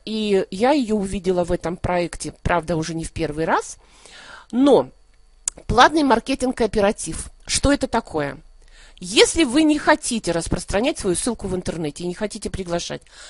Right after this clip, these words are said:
вы просто платите двадцать долларов, сначала пополнив баланс личного кабинета, а потом со счета баланса уплачиваете двадцать долларов в так называемый кооператив,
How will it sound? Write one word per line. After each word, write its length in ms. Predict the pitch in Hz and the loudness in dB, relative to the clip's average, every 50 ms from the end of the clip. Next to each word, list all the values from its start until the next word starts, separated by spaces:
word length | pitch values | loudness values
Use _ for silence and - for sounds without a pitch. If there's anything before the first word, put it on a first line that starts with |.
| - - | -14 -6
вы 200 | - 214 302 - | -2 0 0 4
просто 340 | - 359 392 403 - - 349 | 6 6 6 6 4 0 -2
платите 720 | - - 349 339 294 277 - 262 233 - - 233 233 233 _ - - - - | 0 4 6 8 8 8 6 0 -8 -8 -8 -8 -8 -10 _ -20 -20 -20 -8
двадцать 600 | - 196 208 208 240 294 320 - - 359 269 233 | -4 0 4 6 8 8 6 4 0 -2 0 2
долларов, 500 | 202 208 190 180 180 175 175 175 - - - - - - - - | 4 4 4 4 2 -2 -4 -6 -10 -12 -16 -20 -20 -20 -14 -12
сначала 480 | - - 185 180 180 - 269 214 190 185 | -2 2 2 2 4 4 4 4 4 4
пополнив 500 | - 185 - - 180 170 160 160 160 170 | 2 0 0 0 0 0 0 -2 0 0
баланс 400 | 180 180 175 165 156 160 - 165 | 2 2 2 2 0 -2 -6 -10
личного 340 | 156 - - - 156 143 | -8 -8 -8 -8 -8 -8
кабинета, 640 | 143 - 185 175 190 262 302 349 403 370 - 349 330 _ - - - - - - | -8 -8 -8 -4 -2 -2 0 0 -2 -2 -4 -6 -8 _ -14 -20 -20 -20 -8 -4
а 120 | - 226 | -2 2
потом 280 | - 233 247 - 226 220 | 4 4 4 6 4 4
со 140 | - 226 220 | 4 2 2
счета 300 | - - 220 196 202 190 | 2 2 2 2 2 2
баланса 540 | 202 208 226 294 381 415 403 - 381 339 - - - - - - | 4 4 4 4 2 0 0 -4 -6 -8 -8 -10 -18 -18 -4 -2
уплачиваете 960 | 302 285 - 269 233 202 196 190 - - 294 277 320 330 - - 320 311 - - - - - - | 0 2 4 6 6 6 4 4 2 0 0 0 0 -2 -2 -4 -6 -6 -6 -10 -18 -20 -14 -10
двадцать 560 | 180 190 196 277 370 - - - 254 196 170 | -2 4 6 6 6 6 4 -2 -4 -4 0
долларов 540 | 160 175 170 165 160 170 190 226 247 - - - - - - - | 2 4 4 4 4 2 2 0 -2 -6 -10 -18 -20 -20 -20 -16
в 80 | - - | -4 2
так 180 | - 254 - - | 2 2 4 4
называемый 540 | 269 254 269 302 262 403 392 359 262 202 | 2 2 4 4 4 4 4 4 2 2
кооператив, 840 | - - 254 247 240 - 240 214 185 180 - - - 170 180 - - | 2 2 0 0 2 2 0 0 0 -2 -4 -10 -12 -12 -12 -14 -16